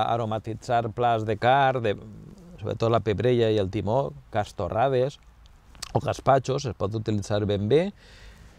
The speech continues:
La sejolida, per exemple, va molt bé també, eh, per a adobar, eh, peixos, sobretot, eh, pues, tonyina, i, i,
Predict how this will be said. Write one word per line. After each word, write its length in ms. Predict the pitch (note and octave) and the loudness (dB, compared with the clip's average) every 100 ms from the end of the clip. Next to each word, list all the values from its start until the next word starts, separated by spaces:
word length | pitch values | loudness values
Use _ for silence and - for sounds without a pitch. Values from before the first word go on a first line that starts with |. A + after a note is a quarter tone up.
| - | -2
La 160 | A#2 | 2
sejolida, 540 | B2 A#2 A2+ B2 B2+ A#2+ | 4 4 2 2 2 0
per 160 | B2+ A#2+ | -2 -2
exemple, 320 | B2+ B2+ C3 | -2 0 2
va 160 | B2 | 2
molt 240 | B2+ B2 A#2+ | 2 0 0
bé 80 | A#2+ | 0
també, 460 | A#2 A2+ B2 A2+ - - - - | 0 4 4 4 -2 -20 -20 -6
eh, 240 | C3 A#2+ A#2 G#2+ | -2 0 0 2
per 140 | A2+ | 2
a 100 | A2 G#2 G#2 - - A#2 | 4 4 2 -2 -6 -2
adobar, 380 | A2 A2+ A#2 A2 A2 | 0 2 4 2 2
eh, 520 | G#2+ - - A#2+ A#2 - | 0 -2 -4 -4 -4 0
peixos, 480 | D3 - B2+ D#3 - G#2 | 0 2 0 -2 -8 -12
sobretot, 420 | G2+ F2 G2 G2+ - - - - | -8 -2 -2 -2 -14 -18 -20 -10
eh, 140 | F#2+ F#2 | -6 -4
pues, 160 | G2+ - | -4 -2
tonyina, 480 | G#2+ C3 D3+ C3+ C#3 - - - - - - - - - - - - - - - - - - | 0 2 2 0 -2 -10 -20 -20 -20 -20 -20 -20 -20 -20 -20 -20 -20 -20 -20 -20 -20 -8 4
i, 560 | D3 C3 B2+ B2 B2 | 6 6 6 4 4
i, 380 | A#2 A#2+ B2+ B2 | 2 -2 -4 -2